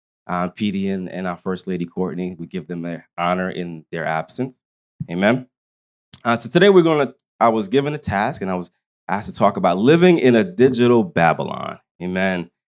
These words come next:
It's gonna be, hope it blesses you like it's blessed me as it, as I've been studying it and, and meditating on it and going through it. It's been blessing me and definitely been, um, challenging, uh, living this,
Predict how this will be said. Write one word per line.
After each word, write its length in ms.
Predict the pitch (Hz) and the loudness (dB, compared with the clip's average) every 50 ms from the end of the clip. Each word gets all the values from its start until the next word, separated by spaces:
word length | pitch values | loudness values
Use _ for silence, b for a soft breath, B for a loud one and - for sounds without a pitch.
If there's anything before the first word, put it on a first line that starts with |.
| _ _ - | _ _ -16
It's 140 | - 87 - | -14 -8 -4
gonna 200 | 127 131 135 123 | -4 -4 -4 -4
be, 160 | 127 127 123 | -6 -8 -10
hope 240 | 113 131 135 135 135 | -8 -10 -4 -2 0
it 100 | 123 - | 0 2
blesses 400 | 120 123 127 127 127 131 117 107 | 4 4 4 4 2 -2 -2 0
you 200 | 117 123 123 117 | 2 2 4 4
like 180 | 110 104 104 | 4 2 2
it's 140 | 104 98 92 | -2 -8 -6
blessed 340 | - 107 110 110 - - 110 | -2 -2 -2 -2 -2 -4 -4
me 160 | 110 110 110 | -2 0 0
as 160 | 107 104 92 | 0 0 -2
it, 180 | 101 95 90 - | -4 -6 -6 -6
as 220 | - 90 90 87 | -4 -4 -4 -6
I've 80 | 87 80 | -8 -10
been 140 | 90 85 - | -10 -12 -8
studying 500 | - - 117 110 110 113 110 110 107 107 | -2 2 2 4 4 2 0 0 -2 -2
it 220 | 107 104 95 - | -4 -4 -6 -8
and, 180 | - 82 80 78 _ _ _ _ _ - | -10 -12 -12 -14 _ _ _ _ _ -10
and 120 | 87 90 | -6 -2
meditating 640 | 92 104 107 101 95 - 120 110 101 101 101 98 95 | 2 2 2 2 0 -2 -2 -2 -2 -2 -2 -4 -4
on 160 | 95 95 92 | -4 -4 -4
it 60 | 90 | -4
and 100 | 85 80 | -6 -6
going 280 | 78 90 95 95 90 87 | -4 -4 -2 -2 -4 -4
through 280 | - 104 104 101 101 98 | 0 2 2 4 4 2
it. 100 | - 78 | 2 0
It's 100 | 80 - | -4 -8
been 160 | - 78 78 | -10 -8 -2
blessing 400 | - 110 127 135 - 139 139 127 | 2 2 2 2 2 0 -2 0
me 140 | 120 120 113 | 0 2 0
and 160 | 104 98 92 | 0 0 0
definitely 380 | 107 113 117 - 107 101 95 92 | 0 0 0 0 -6 -8 -6 -6
been, 260 | - 98 98 92 - _ _ _ _ _ _ _ - | -6 -6 -6 -6 -10 _ _ _ _ _ _ _ -2
um, 640 | 90 98 98 95 95 95 92 90 90 90 87 76 - _ _ - | 2 2 4 4 4 4 4 2 0 -2 -6 -8 -10 _ _ -10
challenging, 920 | - - 120 135 139 143 151 147 131 123 110 95 98 95 101 110 117 123 _ _ _ _ _ _ _ _ _ _ _ | -6 -2 2 4 4 4 4 4 2 2 0 -2 -4 -4 -4 -6 -6 -8 _ _ _ _ _ _ _ _ _ _ _
uh, 300 | - 87 90 87 85 82 82 | -6 -4 -2 -2 -4 -4 -4
living 440 | 92 107 127 143 131 135 139 131 117 | 0 2 4 4 4 4 4 4 4
this, 300 | 117 117 110 - - | 2 2 0 -4 -12